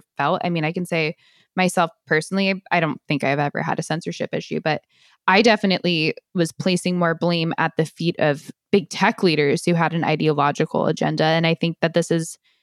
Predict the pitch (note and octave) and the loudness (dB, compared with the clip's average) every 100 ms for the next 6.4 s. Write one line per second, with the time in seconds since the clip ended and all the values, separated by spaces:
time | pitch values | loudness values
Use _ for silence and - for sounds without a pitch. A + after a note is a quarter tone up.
0 | _ _ - G3 - - G3 G3 F#3 F#3 | _ _ 0 0 0 2 6 6 4 0
1 | - F3+ E3+ F#3 F3 E3 D#3+ - D#3 - | 2 0 4 2 2 0 -2 -2 -2 -4
2 | - F3 - G3 F#3 E3+ E3 E3 E3 E3 | -6 -2 0 0 0 0 2 0 0 -2
3 | D#3 D#3 - - D#3 D3+ C#3+ C#3+ - _ | -4 -6 -10 -6 -4 -4 -6 -8 -14 _
4 | _ _ _ _ D3 C#3+ C#3+ D#3+ - A#3 | _ _ _ _ -4 -2 -4 -8 0 2
5 | A#3+ F3+ E3+ D#3+ E3+ E3 E3+ E3+ F3 - | 4 2 0 -2 -4 -2 -2 -2 -4 -4
6 | D#3+ D#3+ D#3+ | -4 -2 -4